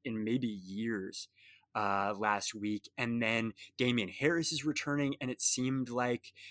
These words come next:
they wanted to get J J Taylor involved. So I think Damian Harris kind of has the best narrative with his college production and what was being said by beat writers before the season. And now it kind of looks like with all of these guys,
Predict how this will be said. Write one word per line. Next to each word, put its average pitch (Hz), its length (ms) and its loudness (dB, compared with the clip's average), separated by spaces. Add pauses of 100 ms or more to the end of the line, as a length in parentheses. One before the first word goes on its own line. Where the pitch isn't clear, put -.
(140)
they 117 260 4
wanted 120 480 0
to 120 80 -6
get 117 240 -2
J 113 220 0
J 131 140 0
Taylor 131 420 0
involved. 101 400 -4
So 127 200 4 (360)
I 175 140 8
think 202 400 2
Damian 131 440 4 (140)
Harris 113 320 0
kind 113 180 -2
of 98 60 -8
has 110 140 -6
the 107 80 -10
best 107 280 -4
narrative 107 680 -2
with 104 160 -4
his - 140 -8
college 143 440 2
production 117 680 -4 (340)
and 101 340 0
what 123 180 0
was 127 140 0
being 110 180 -6
said 117 240 -2
by 95 180 -2 (120)
beat 143 220 -8
writers 135 320 2
before 117 260 -8
the 95 80 -8
season. 143 460 -2 (280)
And 127 220 2
now 135 300 4
it - 120 2
kind 123 200 0
of 104 100 -2
looks 131 320 -2
like 123 200 0
with 110 200 -8
all 147 260 4
of 123 80 -2
these 113 200 -2
guys, 107 340 -2